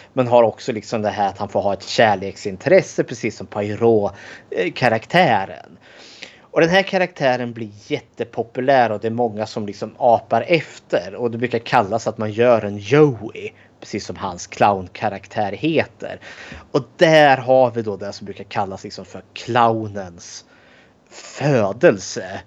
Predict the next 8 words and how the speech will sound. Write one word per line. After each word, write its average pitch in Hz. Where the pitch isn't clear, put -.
eller 117
den 113
europeiska 113
clownens 95
födelse, 104
det 107
som 101
vi 113